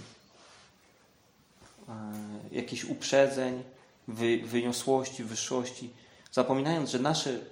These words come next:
nawrócenie, ono nie wyniosło nas nagle na piedestał,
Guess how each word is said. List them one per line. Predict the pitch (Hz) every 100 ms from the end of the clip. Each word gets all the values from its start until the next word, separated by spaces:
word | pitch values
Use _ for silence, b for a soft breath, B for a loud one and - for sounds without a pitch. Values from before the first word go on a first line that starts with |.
| - -
nawrócenie, | 127 131 139 - 139 117 131 160 175 - b b b b _
ono | 135 131 143
nie | 147 160
wyniosło | 160 185 233 - 131
nas | 123 - -
nagle | 131 123 120 120
na | 123
piedestał, | 123 - 131 123 120 - 113 101